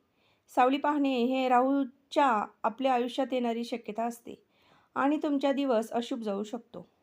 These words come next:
वास्तुशास्त्रानुसार सकाळी उठल्याबरोबर देवी देवतांची पूजा करण्यासोबतच असे काही उपक्रम करावेत, ज्यामुळे संपूर्ण दिवस आनंदी जाईल.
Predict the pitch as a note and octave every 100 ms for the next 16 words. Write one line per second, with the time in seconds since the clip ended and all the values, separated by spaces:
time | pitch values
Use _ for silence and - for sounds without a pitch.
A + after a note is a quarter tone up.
0 | _ _ _ _ _ _ _ - A#3 A#3+
1 | D#4 D4+ C#4+ D#4+ D4+ D#4 D#4 C4+ C4 B3+
2 | C4+ D4 D4+ D4+ C4 G#3+ G#3+ A#3 A#3 B3+
3 | C4+ B3 A#3+ A#3 B3+ A#3+ G3+ A3+ A3 G#3
4 | A3 A#3 C4+ C4 G3 F#3 - _ _ _
5 | _ - C#4 F4 D4+ D4 C4 B3+ B3 B3+
6 | C4+ C#4+ A#3 F3+ - G#3 G3+ A#3+ C4 C4
7 | B3+ C#4+ C#4 D4 C#4+ C4 A3 G#3 G#3 G#3+
8 | G#3 G#3 A3 A#3 G#3